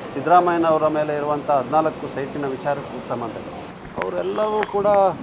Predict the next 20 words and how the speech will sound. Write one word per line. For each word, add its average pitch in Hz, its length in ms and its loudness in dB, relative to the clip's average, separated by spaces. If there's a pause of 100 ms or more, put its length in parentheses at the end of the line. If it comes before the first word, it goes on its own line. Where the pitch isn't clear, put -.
(360)
ಭಾರತೀಯ 170 400 2
ಜನತಾ 147 300 -4
ಪಕ್ಷದ, 147 400 -6
ಆ, - 720 -4
ಒಂದು 131 380 0 (100)
ಭಾಗ 139 200 6
ಆಗಿದೆ. 104 460 -2 (540)
ಈಗ 117 60 -8
ಒಂದು 135 320 -2
ರಾಜಕೀಯ 147 340 -2
ಪಕ್ಷದಲ್ಲಿ 143 540 -4
ಫ್ರಂಟಲ್ 135 400 0
ಆರ್ಗನೈಸೇಷನ್ನು, 117 800 -4 (400)
ಸೆಲ್ 143 300 0 (460)
ಇಂತೆಲ್ಲ 156 220 0
ಇರ್ತದಲ್ಲ. 135 540 -2 (320)
ಇವತ್ತು 139 260 -4 (420)
ಮಹಿಳಾ 131 280 2
ಕಾಂಗ್ರೆಸ್ 107 380 -6
ಇರುತ್ತೆ, 113 340 -10